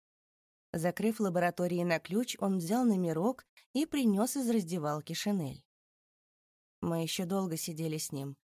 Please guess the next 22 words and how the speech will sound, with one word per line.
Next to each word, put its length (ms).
Он 180
рассказывал 640
поразившие 640
меня 280
факты 360
о 80
деятельности 680
желез 400
внутренней 400
секреции 760
и 100
в 60
заключение 680
дал 200
толстую 480
книгу 360
на 80
немецком 540
языке, 520
посвященную 680
этому 360
вопросу. 720